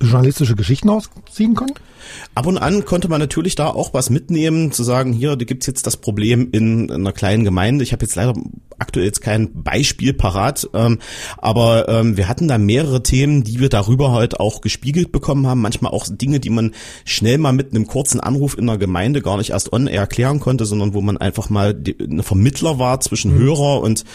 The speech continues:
Speaker 2: äh, vielleicht einem Amtsschimmel, der vielleicht an irgendeiner Stelle mal klemmt. Das passiert ja schon mal in Sachsen-Anhalt. Und, ähm, damit auch dann eine Möglichkeit geschaffen, ähm, dann auch mit dem Hörer zu interagieren. Und das ist halt manchmal auch ein bisschen dichter,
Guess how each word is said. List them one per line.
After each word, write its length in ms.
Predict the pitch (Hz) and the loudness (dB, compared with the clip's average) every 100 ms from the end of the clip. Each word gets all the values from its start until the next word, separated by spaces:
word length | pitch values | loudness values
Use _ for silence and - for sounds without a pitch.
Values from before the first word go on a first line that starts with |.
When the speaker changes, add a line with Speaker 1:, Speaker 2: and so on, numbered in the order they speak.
| - - - | -16 -14 -10
Speaker 2:
äh, 220 | - 104 104 | -2 0 2
vielleicht 540 | - 95 110 - - | 0 0 0 -2 -4
einem 380 | 98 101 95 98 | -2 0 0 0
Amtsschimmel, 520 | 95 135 - 131 131 | 0 0 2 2 2
der 140 | 113 107 | 2 0
vielleicht 340 | 101 104 - | 0 0 0
an 100 | 101 | -2
irgendeiner 300 | 98 120 104 | 0 0 0
Stelle 260 | - 90 104 | -2 0 0
mal 120 | 80 | -2
klemmt. 420 | - 117 160 - - | -2 -2 -2 -6 -2
Das 160 | 107 - | 0 2
passiert 500 | 101 - 117 139 - | 2 2 0 0 0
ja 120 | 135 | 0
schon 220 | 147 143 | 0 0
mal 140 | 139 | 2
in 140 | 120 131 | 2 0
Sachsen-Anhalt. 560 | 127 - 101 127 123 - - - - - | 0 -2 -2 0 -2 -6 -18 -18 -18 -2
Und, 420 | 117 113 107 - - | 2 4 4 0 0
ähm, 280 | 107 101 - | 0 0 -2
damit 360 | 69 110 123 - - | -2 -2 -4 -10 -8
auch 160 | 95 - | -6 0
dann 160 | 107 | 2
eine 80 | 98 | 4
Möglichkeit 500 | 92 - - 143 143 | 2 0 -2 -2 -2
geschaffen, 560 | 135 139 135 139 135 92 | -2 -2 -2 0 0 0
ähm, 320 | 117 123 123 | 0 2 2
dann 160 | 107 120 | 2 0
auch 240 | - 113 | -2 0
mit 140 | 120 107 | 0 2
dem 120 | 104 | 2
Hörer 420 | 98 135 139 - - _ | 4 4 2 -2 -8 _
zu 160 | - - | -4 0
interagieren. 880 | 113 151 143 110 90 127 131 90 | 0 0 0 -2 0 0 2 0
Und 240 | 80 95 98 | -2 -6 -6
das 100 | - | -6
ist 160 | 95 | -4
halt 220 | 131 120 - | -4 -4 -6
manchmal 260 | 123 - | -4 -4
auch 80 | 113 | -2
ein 60 | 117 | -2
bisschen 260 | 127 117 | -2 -2
dichter, 340 | 107 - 156 | 0 0 0